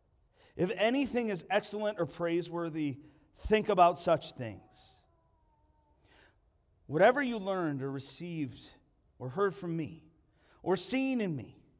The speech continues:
put it into practice, and the God of peace will be with you." What do you find yourself dwelling on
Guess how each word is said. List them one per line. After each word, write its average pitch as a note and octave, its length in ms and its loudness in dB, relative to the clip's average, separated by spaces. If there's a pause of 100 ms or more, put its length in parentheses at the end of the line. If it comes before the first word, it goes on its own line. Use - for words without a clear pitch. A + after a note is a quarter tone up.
(520)
put B3 200 6
it B3+ 240 -2
into F3 260 -6
practice, C3 920 -6 (1400)
and D3 140 -4
the D#3+ 40 -2
God F3+ 300 6
of E3 120 -8
peace - 540 -14 (960)
will A#2+ 140 -8
be B2 400 -8 (1040)
with - 220 -12
you." E2+ 200 -12 (2500)
What G#3+ 140 6
do E4+ 80 8
you E4+ 80 2
find C4+ 280 0
yourself A3+ 400 -4
dwelling G#3+ 460 -2
on - 160 -14